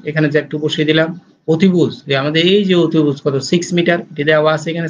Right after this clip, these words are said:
six meter বসিয়ে দাও। Clear? তাহলে আমাদের কি আসবে? জেড two equal to six into sine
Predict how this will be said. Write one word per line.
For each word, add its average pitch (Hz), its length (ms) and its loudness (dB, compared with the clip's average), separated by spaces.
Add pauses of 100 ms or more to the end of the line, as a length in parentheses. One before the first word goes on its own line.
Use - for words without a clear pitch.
six 160 240 -10
meter 165 260 -12
বসিয়ে 165 260 -8
দাও। 175 100 -12 (600)
Clear? 220 240 4 (420)
তাহলে 160 240 0
আমাদের 170 280 -2
কি 190 160 0
আসবে? 165 180 -2 (120)
জেড 156 240 2
two 170 120 -4
equal 170 300 2
to 185 60 -2 (200)
six 196 240 2 (200)
into 170 160 -2 (160)
sine 156 280 -2